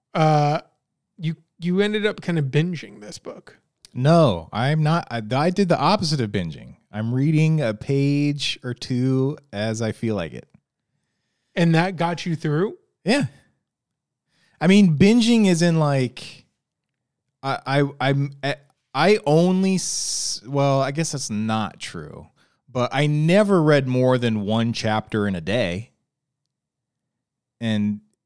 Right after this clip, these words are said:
Speaker 2: the ch-, like, longest chapter is, like, fifteen pages or something.
Speaker 1: Yeah, that's
Speaker 2: Is
Speaker 1: what I'm
Speaker 2: that a
Speaker 1: saying.
Speaker 2: binge?
Speaker 1: Well,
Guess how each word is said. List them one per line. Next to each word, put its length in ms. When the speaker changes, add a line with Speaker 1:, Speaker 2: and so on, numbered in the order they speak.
Speaker 2:
the 140
ch-, 220
like, 220
longest 460
chapter 460
is, 100
like, 160
fifteen 640
pages 460
or 60
something. 140
Speaker 1:
Yeah, 140
that's 220
Speaker 2:
Is 60
Speaker 1:
what 120
I'm 60
Speaker 2:
that 20
a 40
Speaker 1:
saying. 80
Speaker 2:
binge? 560
Speaker 1:
Well, 280